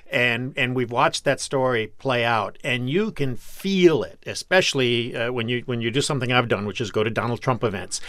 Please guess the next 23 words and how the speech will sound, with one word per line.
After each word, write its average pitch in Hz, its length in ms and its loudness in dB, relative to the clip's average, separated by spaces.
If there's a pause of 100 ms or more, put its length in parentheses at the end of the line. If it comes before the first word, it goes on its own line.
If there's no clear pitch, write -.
(240)
You 139 140 -2
can 120 140 -4
feel 185 540 8
it 131 140 2
in 123 140 -4
that 120 180 0
audience. 95 540 -4
You 113 80 -4
can 117 180 -6
feel 143 560 4 (100)
the 120 140 -4 (520)
frustration 160 1000 0
that 139 200 -2
people 139 240 -4
have 135 400 0
with 117 180 -6
how 151 420 4
the 143 140 -4
country 139 420 -4
is 110 140 -2
addressing 113 540 -4
this 135 160 -6
threat, 127 340 -2